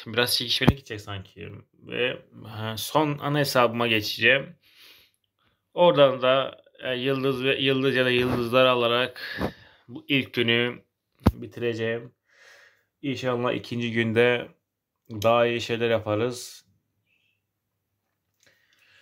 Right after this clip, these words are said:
Ana hesabımıza gelelim. Buradan da isteğimi direkt baskın madalyasıyla alacağım. Ve burada da üç yıldıza yönelik şuna saldırmak istiyorum. Bakayım.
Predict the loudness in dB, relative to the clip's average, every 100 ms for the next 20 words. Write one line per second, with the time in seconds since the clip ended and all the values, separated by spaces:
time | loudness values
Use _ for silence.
0 | _ _ _ _ _ -4 -2 -2 -2 -4
1 | -2 -2 0 2 0 -2 -4 -4 -2 -2
2 | -2 -6 -8 -16 -12 -6 -4 -2 2 2
3 | 0 -6 -20 -18 -4 -2 -2 -6 -10 -6
4 | 0 2 2 0 -2 -2 -2 -2 -4 -4
5 | -4 -6 -6 -4 -4 -6 -14 _ _ _
6 | _ -2 0 2 2 4 2 0 -2 -2
7 | -4 -4 -2 -2 0 -2 -4 -6 -10 -18
8 | -20 -20 -20 -20 _ _ _ _ _ _
9 | _ _ _ _ _ _ _ -20 -12 -6
10 | -2 -2 0 0 0 0 -2 -4 -8 -2
11 | -2 0 -2 -4 -6 -6 -10